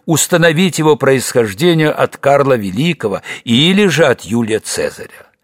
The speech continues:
Он будет отказываться даже от своих безусловных предков, имеющих, несомненно, благородное происхождение.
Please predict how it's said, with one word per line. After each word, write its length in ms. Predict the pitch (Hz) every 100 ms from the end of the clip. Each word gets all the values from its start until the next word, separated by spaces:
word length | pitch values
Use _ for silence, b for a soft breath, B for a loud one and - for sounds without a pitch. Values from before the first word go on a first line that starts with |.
| b b b b b
Он 240 | 131 165 156
будет 320 | 180 175 185
отказываться 920 | 180 - 139 180 165 180 156 - 135
даже 300 | 120 139 147
от 100 | 143
своих 380 | - 143 151 120
безусловных 960 | 127 147 165 - 123 160 202 208 -
предков, 520 | 202 202 - - - - _ -
имеющих, 600 | 117 120 131 - 143 127
несомненно, 720 | 135 135 123 110 160 170 117
благородное 680 | 113 117 131 120 95 110 92
происхождение. 920 | 104 104 - 107 - - - 78 -